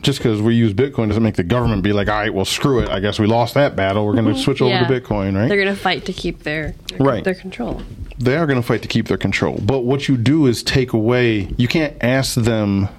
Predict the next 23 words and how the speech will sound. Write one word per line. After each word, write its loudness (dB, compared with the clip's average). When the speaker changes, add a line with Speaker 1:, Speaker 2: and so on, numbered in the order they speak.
Speaker 1:
to 2
relinquish 0
control. -2
Government 2
only 4
goes 2
one 2
direction 0
with 0
that 0
power. -4
Speaker 2:
Right. -6
Speaker 1:
Right? -2
It -2
gains -2
the -2
power, -2
it -6
doesn't -2
give 0
it -4
back. -4
Speaker 2:
Right. -6